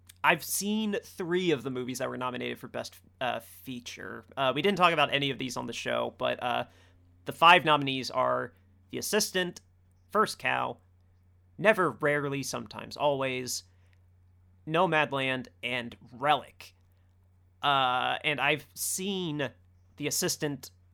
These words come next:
first Cow and Never, Rarely, Sometimes, Always. I've seen all these, uh, just in the last month. Uh, First Cow I actually just watched yesterday.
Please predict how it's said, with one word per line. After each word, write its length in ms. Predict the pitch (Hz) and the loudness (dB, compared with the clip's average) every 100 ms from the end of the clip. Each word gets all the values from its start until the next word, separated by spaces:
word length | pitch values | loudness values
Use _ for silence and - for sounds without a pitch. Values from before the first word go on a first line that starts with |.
| _ - 170 | _ -6 -2
first 240 | 165 - | -2 -2
Cow 460 | - 139 135 135 - | -2 0 2 -2 -4
and 360 | 135 131 131 123 - - | -8 -8 -8 -12 -18 -8
Never, 280 | 143 139 | -6 -6
Rarely, 360 | 123 131 127 127 | -6 -8 -8 -8
Sometimes, 440 | 120 127 123 120 | -8 -8 -8 -8
Always. 420 | - 127 123 123 - | -6 -4 -4 -4 -6
I've 100 | 139 | -4
seen 200 | 302 208 | 0 2
all 120 | 151 | 2
these, 280 | 139 123 - - _ - | 2 -6 -10 -18 _ -4
uh, 180 | 131 127 | -2 -2
just 240 | 143 - | -4 -8
in 80 | 135 | -8
the 80 | 120 | -4
last 400 | 123 120 - 127 | -2 -2 -6 -10
month. 720 | 123 123 127 127 - - - - | -6 -4 -4 -6 -12 -18 -12 -4
Uh, 200 | 131 123 | -2 0
First 260 | 160 151 | -2 -2
Cow 160 | 143 123 | 0 -2
I 60 | |
actually 260 | 113 - 131 | -2 -6 -10
just 240 | 123 123 | -10 -8
watched 260 | 120 120 - | -6 -6 -4
yesterday. 560 | 123 - 110 107 117 | -6 -6 -10 -8 -8